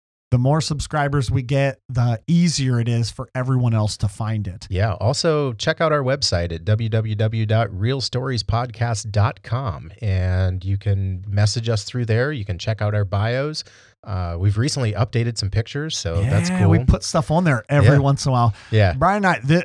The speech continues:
Speaker 1: uh, lo and behold, this is not Brian and I's job. <laughs>
Speaker 2: <laughs>
Speaker 1: So, uh, Brian
Speaker 2: Thank
Speaker 1: and I
Speaker 2: God, because my wife would leave me.
Speaker 1: Yeah.
Speaker 2: <laughs>
Speaker 1: Uh, no, my wife loves me no matter what, Brian. But
Speaker 2: <laughs>
Speaker 1: I, uh, you know, we, we just love that people, we're out and about and people are telling us.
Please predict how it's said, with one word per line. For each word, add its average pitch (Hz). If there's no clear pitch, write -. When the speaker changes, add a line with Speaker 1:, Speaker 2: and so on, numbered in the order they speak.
Speaker 1:
uh, 131
lo 147
and 196
behold, 143
this 143
is 139
not 113
Brian 127
and 123
I's 117
job. 113
<laughs> -
Speaker 2:
<laughs> 170
Speaker 1:
So, 156
uh, 147
Brian 151
Speaker 2:
Thank -
Speaker 1:
and 175
I 170
Speaker 2:
God, 123
because 131
my 123
wife 131
would 113
leave 123
me. 87
Speaker 1:
Yeah. 160
Speaker 2:
<laughs> 143
Speaker 1:
Uh, 190
no, 135
my 123
wife 123
loves 117
me 120
no 110
matter 117
what, 110
Brian. 110
But 123
Speaker 2:
<laughs> -
Speaker 1:
I, 190
uh, 165
you 160
know, 156
we, 156
we 147
just 156
love 143
that 131
people, 131
we're 127
out 131
and 117
about 120
and 110
people 120
are 113
telling 123
us. 123